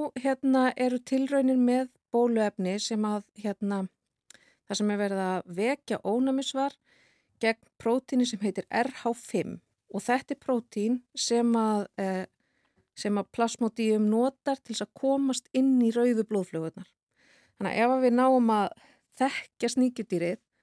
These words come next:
á þessu prótíni, þá kemst það ekki inn í rauðu blóðfrumurnar og þá getur það ekki byrjað að fjölga sér og sprengja utan á sér,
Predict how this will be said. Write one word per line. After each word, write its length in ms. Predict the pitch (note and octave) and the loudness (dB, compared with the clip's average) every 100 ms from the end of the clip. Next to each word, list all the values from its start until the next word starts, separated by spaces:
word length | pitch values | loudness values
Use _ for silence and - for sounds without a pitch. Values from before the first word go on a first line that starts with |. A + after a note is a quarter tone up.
| _ _ _ _ _ G#3+ | _ _ _ _ _ 2
á 60 | A#3+ | 2
þessu 340 | A#3+ C4+ - | 2 -2 -2
prótíni, 460 | B3 A3 - F3 G3 | -4 -4 -4 -6 -4
þá 120 | F#3 - | -6 -8
kemst 420 | - C4 B3+ - | -4 -2 -2 -2
það 100 | A3 | -2
ekki 200 | G#3+ - | -2 -2
inn 240 | A#3 B3+ | 0 2
í 160 | G#3+ F#3 _ | 2 -2 _
rauðu 180 | G#3+ F#3+ | -2 -2
blóðfrumurnar 640 | F#3 F#3 - E3+ F3 G3+ _ _ _ G3+ | -2 -6 -6 -10 -12 -16 _ _ _ -2
og 60 | |
þá 80 | A3+ G#3+ | -2 2
getur 240 | B3 A#3+ | 0 0
það 60 | G#3 | -2
ekki 180 | - - | -4 -2
byrjað 320 | B3 A#3 G3 | 0 2 0
að 100 | F#3+ | 0
fjölga 320 | B3+ C4 - | -2 -2 -6
sér 200 | - B3 | -2 -2
og 80 | A3 | -2
sprengja 480 | - A#3+ A#3+ A#3 G#3 | -6 -2 -2 -2 -2
utan 320 | A3 - F#3+ | -4 -4 -4
á 40 | F3+ | -4
sér, 240 | - F#3+ | -6 -10